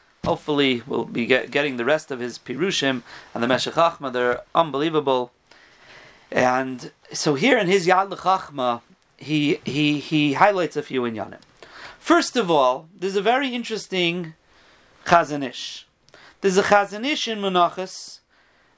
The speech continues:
that declares the following Shaila. And that is, this Mishnah in Menachos that talks about Chinuch HaMenorah, and the Gemara talks about Chinuch Mizbeach HaKedares.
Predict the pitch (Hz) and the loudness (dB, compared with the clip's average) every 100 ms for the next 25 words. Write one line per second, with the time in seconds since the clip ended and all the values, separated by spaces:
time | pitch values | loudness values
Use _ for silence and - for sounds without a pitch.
0 | - 190 - 208 254 269 247 202 208 208 | -2 -2 0 4 4 4 0 -6 0 2
1 | 196 190 180 160 - 107 104 - _ _ | 2 0 -6 -8 -2 -2 -2 -12 _ _
2 | _ _ _ _ _ - - 185 196 240 | _ _ _ _ _ -20 -8 -2 4 4
3 | 254 247 226 - _ _ _ _ _ _ | 4 0 -10 -16 _ _ _ _ _ _
4 | _ _ _ _ 262 311 214 247 294 - | _ _ _ _ 2 2 4 2 2 2
5 | 240 220 208 208 247 220 202 190 165 196 | 2 2 2 4 4 2 -8 -8 -8 -4
6 | 247 - 196 185 175 - 254 240 214 175 | -4 -4 2 2 2 -2 -6 -4 -4 0
7 | 185 175 196 233 208 175 - _ _ _ | -2 0 2 4 4 0 -2 _ _ _
8 | _ _ - _ 120 143 156 170 165 180 | _ _ -20 _ -2 0 4 4 4 -2
9 | 170 175 165 151 - 185 175 165 165 139 | -4 0 0 0 -6 -4 -4 -4 -8 0
10 | 170 165 156 165 175 185 247 254 214 185 | 2 2 0 -8 -8 0 2 2 0 -2